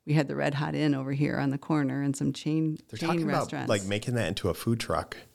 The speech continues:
Speaker 1: Oh, really?
Speaker 2: I'm pretty sure I read that somewhere.
Speaker 1: The Red
Speaker 2: Yeah.
Speaker 1: Hot Inn is gonna be a food truck.
Speaker 2: Mm.
Speaker 1: Huh.
Speaker 2: Yeah.
Speaker 1: Oh, that's
Speaker 2: Or
Speaker 1: great.
Speaker 2: maybe it's Red Lion, one or the other.
Speaker 1: One of the two.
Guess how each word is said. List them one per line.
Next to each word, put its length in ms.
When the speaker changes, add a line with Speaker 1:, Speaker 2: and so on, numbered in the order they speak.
Speaker 1:
Oh, 120
really? 440
Speaker 2:
I'm 80
pretty 200
sure 180
I 60
read 200
that 180
somewhere. 460
Speaker 1:
The 80
Red 180
Speaker 2:
Yeah. 60
Speaker 1:
Hot 140
Inn 120
is 100
gonna 140
be 100
a 40
food 220
truck. 300
Speaker 2:
Mm. 320
Speaker 1:
Huh. 200
Speaker 2:
Yeah. 260
Speaker 1:
Oh, 60
that's 160
Speaker 2:
Or 40
Speaker 1:
great. 180
Speaker 2:
maybe 180
it's 160
Red 140
Lion, 420
one 160
or 60
the 120
other. 360
Speaker 1:
One 120
of 80
the 60
two. 260